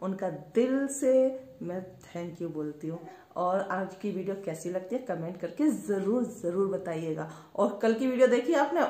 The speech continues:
Oreo की इतनी तेज़ रफ्तार थी,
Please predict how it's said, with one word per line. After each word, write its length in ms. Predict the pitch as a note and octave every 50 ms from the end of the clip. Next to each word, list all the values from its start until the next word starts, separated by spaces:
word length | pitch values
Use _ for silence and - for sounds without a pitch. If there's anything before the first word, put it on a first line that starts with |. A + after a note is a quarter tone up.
| -
Oreo 360 | F#3 F#3 F#3+ G3+ G#3 A3 A3+ A#3+
की 280 | A#3+ - - C#4 C#4+
इतनी 560 | - - F#3 - - - G#3 G3 G#3 C4 D4+ C4+
तेज़ 460 | - - - A3+ A3 B3 C4+ C#4 C#4+
रफ्तार 520 | B3+ B3 - - - - A#3+ A3+ A3+ B3
थी, 460 | A#3+ - - - A#3 B3 C#4 E4+ -